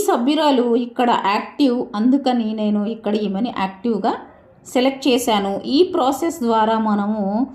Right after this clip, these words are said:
ఒక ఇన్యాక్టివ్ ప్రాసెస్ చేయవచ్చు. నెక్స్ట్ ట్యాబ్ మనకి ఎన్ఆర్ఎల్ఎం ఎంఐఎస్ ట్యాబ్. ఇక్కడ ఎన్ఆర్ఎల్ఎం ఎంఐఎస్ ఐడి మనకు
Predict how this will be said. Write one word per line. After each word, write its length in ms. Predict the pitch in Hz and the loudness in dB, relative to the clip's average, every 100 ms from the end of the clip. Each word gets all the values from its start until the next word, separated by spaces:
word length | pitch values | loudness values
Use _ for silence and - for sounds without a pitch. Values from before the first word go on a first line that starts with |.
| - - - 220 | -20 -20 -6 -4
ఒక 120 | 214 190 180 185 185 - - _ _ _ - | 0 2 2 2 -2 -12 -20 _ _ _ -2
ఇన్యాక్టివ్ 580 | 233 254 285 - 302 277 - | 2 2 2 0 0 0 0
ప్రాసెస్ 480 | 214 214 - 262 - - - - _ _ _ - | -2 0 -2 -4 -2 -4 -6 -20 _ _ _ -2
చేయవచ్చు. 680 | 226 202 156 151 151 - 233 165 185 233 - _ _ 240 | 2 2 2 -2 -6 -6 -4 -2 -4 -8 -14 _ _ 0
నెక్స్ట్ 500 | 254 285 - - 415 359 | 2 2 -2 -6 -2 2
ట్యాబ్ 280 | 254 208 - - _ - 214 | 2 2 -2 -10 _ -6 -4
మనకి 340 | 220 233 247 208 202 - | -4 -4 -2 -2 -4 -2
ఎన్ఆర్ఎల్ఎం 560 | 214 226 226 220 220 302 - - | 0 2 0 0 0 0 0 -4
ఎంఐఎస్ 540 | 202 202 202 208 359 - - - | -2 0 0 0 -2 -4 -12 -2
ట్యాబ్. 220 | 151 135 - - 285 | -2 -2 -8 -10 -10
ఇక్కడ 220 | - 349 285 233 - 196 | -2 2 4 2 -2 -4
ఎన్ఆర్ఎల్ఎం 480 | 208 202 214 240 - 202 | -2 0 2 2 0 -2
ఎంఐఎస్ 480 | 190 190 190 294 - - | -2 -2 0 -2 -4 -4
ఐడి 260 | 170 202 226 208 | -2 0 0 0
మనకు 300 | 185 - | 0 -2